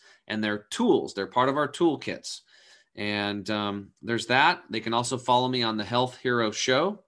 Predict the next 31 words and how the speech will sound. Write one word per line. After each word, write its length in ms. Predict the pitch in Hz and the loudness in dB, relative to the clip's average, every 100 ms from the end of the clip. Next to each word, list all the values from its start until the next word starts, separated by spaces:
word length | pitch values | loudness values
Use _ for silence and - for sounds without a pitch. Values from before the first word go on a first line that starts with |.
| - | -10
Uh, 180 | 107 104 | -6 -4
there's 180 | 107 104 | -4 -4
a 40 | |
link 260 | 104 123 120 | -4 -4 -2
on 140 | 113 | -4
the 60 | 101 | -2
website 480 | 110 113 131 123 | -2 -2 -4 -4
for 100 | - | -4
that, 360 | 110 117 139 - - - _ - | -2 0 0 -2 -20 -20 _ -8
uh, 200 | 98 95 | -6 -4
the 100 | 98 | 0
Health 240 | 123 123 | 0 0
Hero 260 | 135 120 107 | -2 -2 -2
Show, 300 | - 139 143 | 0 0 0
or 140 | 110 | -2
it's 140 | 110 | -2
on 120 | 120 113 | -2 -2
all 140 | 110 | -2
major 260 | 110 104 101 | -2 -4 -6
platforms. 800 | - 127 131 139 139 143 139 - - - - | -4 -4 -4 -6 -6 -4 -8 -12 -18 -20 -14
There's 140 | 107 | -2
a 40 | |
lot 140 | 117 110 | 0 0
of 80 | 101 | -2
free 360 | - 123 135 | -2 0 2
information 600 | 113 127 123 107 117 127 | 0 -4 -4 -2 -2 -2
there. 280 | 135 143 151 120 | -4 -4 -6 -8
I 60 | |
suggest 500 | 107 110 107 110 - | -8 -6 -4 -4 -4
episodes 520 | 113 117 - 110 104 | -6 -6 -6 -6 -6
two, 420 | - - 139 156 | -8 -2 0 -2